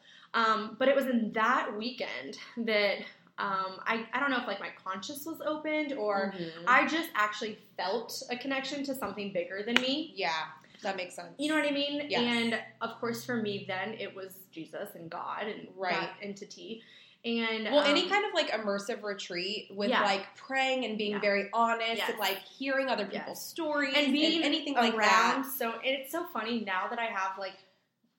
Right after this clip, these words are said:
Speaker 1: I don't know, the modalities that I have and I use, but I'm like, "Oh, okay,
Speaker 2: I'm
Speaker 1: so we
Speaker 2: doing
Speaker 1: were
Speaker 2: that.
Speaker 1: all doing that."
Speaker 2: <laughs>
Speaker 1: So cool, we all were on the same vibration and we all felt
Speaker 2: Yes.
Speaker 1: each other's vibration because
Speaker 2: Yes.
Speaker 1: now my belief system is very simple.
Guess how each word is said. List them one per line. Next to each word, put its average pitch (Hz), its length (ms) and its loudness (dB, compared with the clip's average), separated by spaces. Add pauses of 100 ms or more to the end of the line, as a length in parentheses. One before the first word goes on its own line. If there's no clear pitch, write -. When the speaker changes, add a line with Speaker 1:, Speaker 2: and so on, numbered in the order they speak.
(300)
Speaker 1:
I 175 80 -6
don't 170 100 -6
know, 202 200 -10
the 208 40 -10
modalities 190 500 -6
that - 100 -12
I 160 60 -6
have 180 280 -8
and 196 100 -8
I 175 80 -8
use, 220 300 0
but 220 100 -2
I'm 214 120 -4
like, 202 140 -4 (480)
"Oh, 190 200 4
okay, 185 180 4
Speaker 2:
I'm 254 100 6
Speaker 1:
so 269 60 8
we 247 60 8
Speaker 2:
doing 285 160 10
Speaker 1:
were - 80 6
Speaker 2:
that. 247 260 12
Speaker 1:
all 302 320 6
doing 302 460 12
that." 202 180 8
Speaker 2:
<laughs> - 1040 12
Speaker 1:
So 302 260 12
cool, 320 340 12
we 277 180 4
all 311 240 8
were 349 100 6
on 320 160 6
the 330 60 -2
same 302 220 0
vibration 254 720 4
and 220 80 -2
we 262 80 4
all 247 260 6
felt 277 160 6
Speaker 2:
Yes. 208 260 8
Speaker 1:
each 254 80 12
other's 247 400 8
vibration 208 600 0
because 202 240 -4
Speaker 2:
Yes. 165 320 2 (680)
Speaker 1:
now 370 280 8
my 320 140 4
belief 226 300 -2
system 208 300 -6
is 190 100 -8
very 175 200 -4
simple. - 380 -12